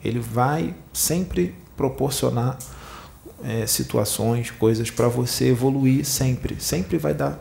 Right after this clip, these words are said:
chance pra você evoluir. Ele nunca vai parar de deixar, de dar chance pro progresso. Isso pra qualquer espírito, tanto do astral inferior como do superior.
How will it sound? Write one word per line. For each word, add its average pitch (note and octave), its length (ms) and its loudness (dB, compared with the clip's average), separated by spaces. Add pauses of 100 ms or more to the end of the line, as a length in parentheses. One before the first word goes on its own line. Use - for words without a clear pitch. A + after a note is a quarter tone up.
chance A#2+ 440 0
pra A2+ 140 -2
você A2+ 180 0
evoluir. A2+ 280 -2
Ele B2 120 2
nunca E3 360 2
vai D#3+ 160 0
parar C#3 320 0
de C#3 120 -2
deixar, C3 460 -2 (320)
de A#2+ 120 -2
dar A#2 200 2
chance A#2+ 380 0
pro B2 160 -4
progresso. G#2 440 2
Isso D3+ 140 0
pra F3 160 2
qualquer E3+ 380 2
espírito, - 520 -4
tanto E3+ 240 0
do D3+ 100 0
astral C3 340 2
inferior B2+ 440 0
como C#3 220 -4
do C#3 100 -6
superior. B2+ 560 2